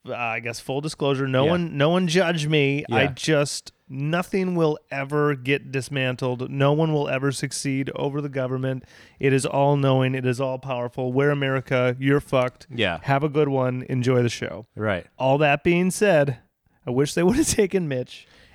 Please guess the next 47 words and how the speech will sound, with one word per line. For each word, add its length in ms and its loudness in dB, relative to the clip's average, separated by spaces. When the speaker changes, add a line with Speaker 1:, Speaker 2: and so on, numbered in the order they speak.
Speaker 1:
and 160 -2
I'm 160 0
upset 680 -2
that 160 0
there 140 0
was 220 -2
not, 400 -6
like, 400 -6
ten 300 0
times 320 -4
the 80 -6
amount 240 -8
of 80 -12
people. 360 -14
This 100 -2
Speaker 2:
Yeah. 140 2
Speaker 1:
was 140 0
a 80 0
really 400 0
joke 480 0
of 100 -2
an 80 -4
effort, 480 -4
and 140 -4
Speaker 2:
Yeah. 200 -2
Speaker 1:
it's, 120 -18
and 140 -4
it's 120 -8
only 320 2
because 680 2
no 220 0
one 280 -2
cared 520 -2
two 260 2
shits 380 0
about 360 -6
this 180 0
date. 560 -6
Speaker 2:
No 200 2
one 120 4
cared 260 0
two 120 2
shits 320 -2
about 200 0
the 60 -4
date, 400 -2
and 380 -2